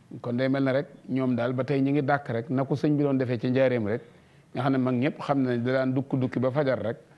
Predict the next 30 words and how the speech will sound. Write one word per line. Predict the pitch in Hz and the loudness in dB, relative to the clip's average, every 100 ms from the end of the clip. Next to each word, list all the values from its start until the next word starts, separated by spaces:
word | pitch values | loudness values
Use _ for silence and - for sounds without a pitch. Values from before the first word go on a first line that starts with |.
| - - - - | -20 -20 -20 -10
lu, | - 117 135 143 | -6 -2 0 -2
lu, | 127 131 143 135 | -2 -2 -2 -2
lu, | 127 147 135 | -4 -4 -4
lu, | 127 147 | -4 -4
lu, | 131 131 - | -4 -6 -4
lu | 135 135 | -2 0
jaadu | 143 147 131 | 4 2 2
wala | 131 127 127 | -2 -2 0
mu | 131 | 0
jekk | 120 135 - - | 0 -2 -4 -6
ci, | 123 127 - - - - - - | -4 -4 -6 -16 -20 -20 -20 -16
euh, | - - 90 87 87 80 120 - | -10 -6 -6 -6 -6 -6 -10 0
ku | |
woor | 147 131 113 117 | 2 4 0 0
mu | 127 | 0
yët | 131 123 | 0 -2
ko | 117 | -6
ko. | 110 117 - _ - | -6 -10 -16 _ -6
Loolu | 120 117 | -2 -2
la | 117 123 - | -2 -4 -4
waa | 113 | -4
Muxaddamatul | 117 113 113 113 110 107 | -4 -4 -4 -4 -6 -6
Xidma, | 117 107 104 | -6 -4 -6
eh, | 117 - 117 - - 110 101 95 | -6 -10 -14 -14 -12 -6 -4 -4
di, | 101 117 | -4 -6
di | 107 113 | -4 -4
doxe. | 107 95 - - - - - | -4 -8 -14 -20 -20 -6 2
Loolu | 160 | 4
lépp | 190 220 | 4 4
nag | 143 | 2